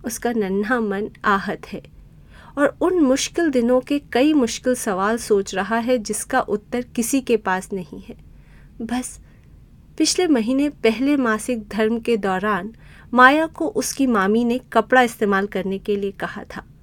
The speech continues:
और तब से ही जैसे माया की दुनिया बदल गई।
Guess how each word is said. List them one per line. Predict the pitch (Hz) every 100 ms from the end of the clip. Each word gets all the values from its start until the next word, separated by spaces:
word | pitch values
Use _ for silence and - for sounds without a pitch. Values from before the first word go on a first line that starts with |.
| - - - - - -
और | 214
तब | 208 208 202
से | - 254
ही | 226 202 - - - -
जैसे | 269 285 330
माया | 262 208 226
की | 233 277
दुनिया | 226 202 214 214
बदल | 185 175 180 180
गई। | -